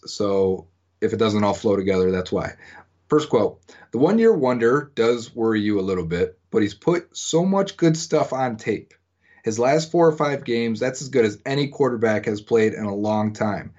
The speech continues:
Now, he had a great supporting cast. I get that. But, man, he was dialing it up. Just average physical tools. He's not going to amaze you with his arm strength. He's a good athlete, but not a great athlete. He's not impressive,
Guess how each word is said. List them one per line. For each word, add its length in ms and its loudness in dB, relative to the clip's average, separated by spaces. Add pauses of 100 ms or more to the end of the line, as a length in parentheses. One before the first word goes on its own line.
(160)
Now, 560 0
he 100 -4
had 140 0
a 60 -8
great 240 -4
supporting 340 -8
cast. 340 -4
I 120 -4
get 240 -2
that. 220 -12 (340)
But, 160 0
man, 260 -2
he 80 -2
was 160 -2
dialing 400 -2
it 100 -4
up. 220 -6 (320)
Just 320 -2
average 380 2
physical 340 0
tools. 460 -4
He's 160 -6
not 180 0
going 220 2
to 100 4
amaze 340 2
you 100 -4
with 100 2
his 120 0
arm 200 0
strength. 440 -4
He's 120 -6
a 40 -4
good 200 2
athlete, 440 0
but 100 -8
not 140 0
a 40 -2
great 260 -2
athlete. 480 -6 (320)
He's 220 -2
not 240 0
impressive, 640 0